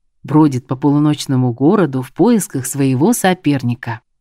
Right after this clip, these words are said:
Верить или не верить, дело каждого. Я с тосканскими привидениями не встречалась, и на пустых ночных улицах Чертальдо даже при полной луне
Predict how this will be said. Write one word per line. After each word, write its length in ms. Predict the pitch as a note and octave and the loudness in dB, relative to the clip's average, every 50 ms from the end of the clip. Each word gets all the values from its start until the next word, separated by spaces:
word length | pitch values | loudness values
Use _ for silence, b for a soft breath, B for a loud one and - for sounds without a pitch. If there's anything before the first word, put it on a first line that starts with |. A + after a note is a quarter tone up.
| _ _ _ _ _ _ _ | _ _ _ _ _ _ _
Верить 520 | D3+ D3 F3+ G#3+ A#3 G3+ E3+ D3+ - - | -2 2 2 4 4 4 2 0 -2 -2
или 180 | - F#3 F3+ E3 | 0 2 4 4
не 200 | D#3 D3+ D3 C#3+ | 4 2 2 0
верить, 400 | D3 G#3+ C#4+ C#4 A3+ F3 - _ - | 2 2 2 2 2 0 -4 _ -12
дело 380 | D3+ C3+ G3 C4 C#4+ C4 A#3+ | -8 -2 0 2 2 2 0
каждого. 640 | A3+ - - F3 B2+ C3 B2 A#2+ C3 B2 B2 B2 A#2+ - _ _ _ _ _ _ _ _ _ | -2 -2 -2 -2 0 -2 -4 -4 -4 -4 -4 -6 -8 -10 _ _ _ _ _ _ _ _ _
Я 220 | - D#3 F3 G3 F#3+ | -2 0 0 0 0
с 20 | |
тосканскими 680 | - - E3+ D#3+ - - F#3 F#3 - - F3 D#3+ D#3 D3 | 0 -2 -2 -2 0 -2 -2 -2 -2 -2 -2 -2 -2 -2
привидениями 800 | D3 - - D#3 D#3 D3+ D3 G3 B3+ C#4+ C4 A3+ G#3 G3 F#3+ F3 | -2 -2 -2 -2 -2 0 2 2 4 6 6 4 4 2 2 2
не 160 | E3+ F3+ G3+ | 2 2 0
встречалась, 760 | - - - F3 E3+ F3 - C#3 C3 B2 B2 B2 B2 - - _ | 0 0 0 0 0 -2 -4 -4 -4 -4 -4 -6 -8 -10 -6 _
и 80 | D#3+ | 0
на 120 | D#3+ D#3+ D#3 | 0 0 0
пустых 400 | - E3+ E3 - - G3 F3 - | 0 -2 -2 0 -2 -4 -2 0
ночных 460 | F3 D#3+ D#3 - - E3+ E3 E3 - | -2 -2 -2 -2 0 0 0 0 0
улицах 440 | - D#3+ D#3 D3+ D3 - - D3 C3+ | 0 2 2 2 0 -2 -6 -6 -6
Чертальдо 640 | - - C#3+ C#3 B2+ - D3+ F3 G#3+ A3 F3 D3+ C#3+ | -4 -6 -6 -6 -4 -2 0 0 0 0 -2 -2 -2
даже 320 | C#3+ D3 C#3+ B2+ C#3+ C#3 | 0 -2 -2 -2 -4 -6
при 200 | C3+ - D#3+ D#3 | -4 -2 -2 -2
полной 400 | D#3 - D3+ D3 C#3 C3 C3 B2+ | 0 0 -2 0 0 0 -2 -2
луне 400 | B2 B2+ B2+ C3 D#3 G#3+ B3 B3 | -2 -2 -2 0 2 0 0 -2